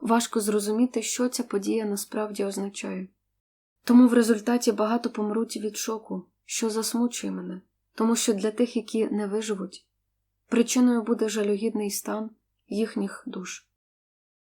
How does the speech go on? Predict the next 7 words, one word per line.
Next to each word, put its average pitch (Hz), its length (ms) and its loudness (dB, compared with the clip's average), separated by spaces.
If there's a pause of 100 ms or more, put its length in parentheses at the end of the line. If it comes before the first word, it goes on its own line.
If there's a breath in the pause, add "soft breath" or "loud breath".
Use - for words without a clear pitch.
(200)
Католики 262 560 2
по 226 120 -4
всьому 220 300 -2
світу, 214 380 -4
шукайте 233 500 -4
сповіді 220 520 -2
зараз, 185 480 -8